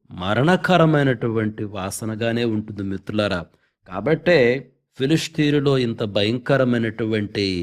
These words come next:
వేదన, వారి అరుపులు ఆకాశమున కంటే. చూడండి, దేవుడు ఎప్పుడు, అసలు ఎందుకు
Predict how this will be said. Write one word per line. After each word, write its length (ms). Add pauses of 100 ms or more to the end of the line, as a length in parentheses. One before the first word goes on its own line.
(420)
వేదన, 580 (140)
వారి 360
అరుపులు 580
ఆకాశమున 720
కంటే. 340
చూడండి, 500 (160)
దేవుడు 280
ఎప్పుడు, 360 (1600)
అసలు 220
ఎందుకు 360